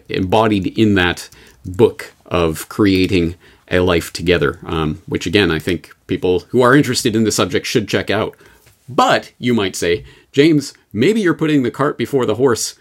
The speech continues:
with regards to building community." Because, yes, of course, building a community, coming together, finding the eight, eight people or however many people who can fo-, fa-, become founding members of an intentional community, great.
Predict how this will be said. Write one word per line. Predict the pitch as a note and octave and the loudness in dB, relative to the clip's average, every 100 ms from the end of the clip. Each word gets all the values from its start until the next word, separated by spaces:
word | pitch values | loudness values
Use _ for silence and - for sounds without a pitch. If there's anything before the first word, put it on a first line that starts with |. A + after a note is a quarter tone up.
| _ _ | _ _
with | A#2 C3 | -2 0
regards | A#2 A#2 A2+ | 2 0 -2
to | - | -2
building | A2+ A#2 G#2 | 2 2 2
community." | G#2+ F3 - D#2 - _ _ _ | 2 2 2 -2 -8 _ _ _
Because, | - C3+ C3 | -2 2 4
yes, | D#3 G3+ - B2 | 2 -2 -4 -6
of | A#2 | -2
course, | G#3 F#3 F#2+ - | 0 0 -2 -10
building | G#2 A#2+ E3 D#3+ C#3+ | -2 2 4 4 2
a | |
community, | C3+ C3 C3 B2 | 0 -2 -2 -4
coming | - C3 D3+ | -2 2 2
together, | C3 C3+ C3 B2+ A2+ - | 2 0 2 0 -2 -6
finding | - A2+ C3+ C3+ B2 | -10 -2 2 4 4
the | A#2 A2+ A2 A2 - - | 2 0 -2 -12 -14 -8
eight, | - C3+ - | -2 -2 -2
eight | - A#2+ - | -2 -2 -2
people | C3 B2+ B2 | -2 2 2
or | G2 F2 | 2 0
however | A2 A#2 A#2+ A#2 | 0 0 2 2
many | A2 | 2
people | G#2+ A2 G#2+ G#2+ | 0 -2 0 0
who | G#2 | 0
can | - | -2
fo-, | G2 - B2 | -4 -4 -4
fa-, | - - A#2 | -4 -4 -4
become | G2 A2+ G#2+ - A2+ A2+ | -2 -2 -2 -4 -4 0
founding | B2+ C3 A#2+ | 2 4 4
members | A2+ A#2 A#2 G#2+ | 2 2 2 2
of | G#2 | 0
an | G2 | 0
intentional | F#2+ A#2+ A2+ G#2 | 0 -2 -2 -4
community, | G#2 G#2+ G#2 - - - | 0 0 0 -4 -20 -18
great. | - A2+ G3+ - | -4 4 4 4